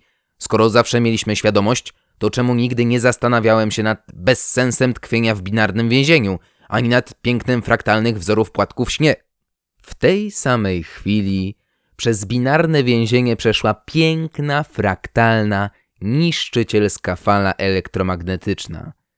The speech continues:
i ktoś przekonał się, czy istnieją cyfrowe zaświaty. Max nadal był tak bardzo przeciw, że gdyby był pracownikiem O N Z, byłby w stanie wydać w tej sprawie mało sympatyczną rezolucję.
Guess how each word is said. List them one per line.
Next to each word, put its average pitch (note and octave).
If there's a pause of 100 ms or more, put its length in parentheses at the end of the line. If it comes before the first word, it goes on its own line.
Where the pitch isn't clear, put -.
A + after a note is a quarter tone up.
(140)
i A2+
ktoś - (280)
przekonał D#3
się, A#2+
czy A2
istnieją G2
cyfrowe F#2+
zaświaty. G1+ (1400)
Max -
nadal D3+
był C3+
tak G2+
bardzo A#2
przeciw, A#2 (240)
że B2
gdyby C#3+
był B2+
pracownikiem B2+
O A#2+
N A2+
Z, B2 (220)
byłby D3
w -
stanie C3+
wydać C3
w -
tej A#2
sprawie A2+
mało D3+
sympatyczną G2+
rezolucję. G2+